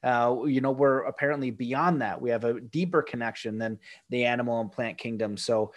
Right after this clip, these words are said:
you know, we have, uh, more opportunity for growth and experience of life. Um,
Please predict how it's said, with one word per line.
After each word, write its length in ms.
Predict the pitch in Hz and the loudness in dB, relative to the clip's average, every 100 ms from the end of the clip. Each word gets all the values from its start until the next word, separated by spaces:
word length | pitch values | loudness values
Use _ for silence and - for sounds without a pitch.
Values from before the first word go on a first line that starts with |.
| - _ | -18 _
you 80 | 117 | -4
know, 120 | 117 | 0
we 120 | 117 | 0
have, 340 | 117 117 101 104 | 0 -2 -4 -8
uh, 300 | 113 110 104 | -4 -2 -2
more 440 | 107 127 131 127 | -2 -2 0 0
opportunity 600 | 120 117 117 135 120 117 | 0 -4 -6 -6 -4 -6
for 180 | 104 117 | -4 -4
growth 440 | 104 120 120 117 | 0 0 2 -2
and 140 | 120 110 | -6 -8
experience 540 | 98 - 117 113 104 | -8 -10 -8 -8 -8
of 100 | 98 | -6
life. 280 | 107 107 - _ - _ _ _ 120 | -2 -2 -6 _ -20 _ _ _ -8
Um, 340 | 107 104 | -6 -6